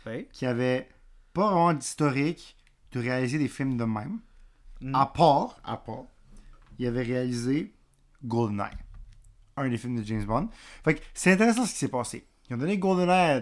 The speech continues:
Speaker 2: Martin Campbell. Ils ont fait Die Another Day. Je sais pas ce qui a réalisé ça.
Speaker 1: <laughs>
Speaker 2: Puis après, ils ont
Speaker 1: Je sais
Speaker 2: fait,
Speaker 1: plus.
Speaker 2: on va faire un reboot de James Bond, puis on va prendre le gars qui a réalisé un des films d'avant qu'on veut se distancer de.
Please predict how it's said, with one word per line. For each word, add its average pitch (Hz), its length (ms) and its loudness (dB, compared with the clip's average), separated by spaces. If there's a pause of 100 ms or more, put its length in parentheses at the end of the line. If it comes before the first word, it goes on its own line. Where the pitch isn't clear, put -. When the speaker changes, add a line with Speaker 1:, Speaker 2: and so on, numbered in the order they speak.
(160)
Speaker 2:
Martin 127 260 0
Campbell. 110 380 -4 (480)
Ils 113 60 -2
ont 110 40 -2
fait 143 280 -2
Die 131 80 6
Another 131 480 6
Day. 117 320 -4 (640)
Je - 40 0
sais - 140 -6
pas 156 80 0
ce 151 100 -2
qui 151 240 0
a - 20 6
réalisé 123 380 2
ça. 147 180 -2
Speaker 1:
<laughs> 254 640 8
Speaker 2:
Puis - 100 -4
après, 160 240 8
ils 247 40 8
ont 185 120 8
Speaker 1:
Je 170 80 -2
sais 165 200 8
Speaker 2:
fait, - 80 -4
Speaker 1:
plus. 165 200 0
Speaker 2:
on 147 120 6
va 147 80 8
faire 208 240 12
un 147 200 10
reboot 165 720 0 (280)
de 135 120 0
James 160 200 2
Bond, 185 320 4 (340)
puis - 100 -2
on 160 120 6
va 160 140 6
prendre 254 380 6 (220)
le 147 260 6
gars 196 220 6
qui - 120 0
a 160 40 6
réalisé 165 420 6
un 208 140 2
des 175 140 4
films 185 260 2
d'avant 151 540 6 (320)
qu'on 156 160 4
veut 151 180 6
se 127 140 -4
distancer 160 580 2
de. 127 260 2